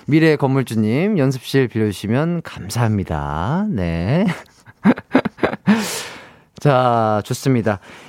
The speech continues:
이기광의 가요광장, 금요일이니까 더욱 알찬 두 시간 만들어 드리도록 하겠습니다. 일, 이 부에는요, "커피 한잔 할래요?"와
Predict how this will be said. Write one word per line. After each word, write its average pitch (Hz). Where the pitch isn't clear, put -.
이기광의 226
가요광장, 180
금요일이니까 156
더욱 135
알찬 156
두 117
시간 120
만들어 123
드리도록 85
하겠습니다. 98
일, 180
이 247
부에는요, 180
"커피 -
한잔 185
할래요?"와 117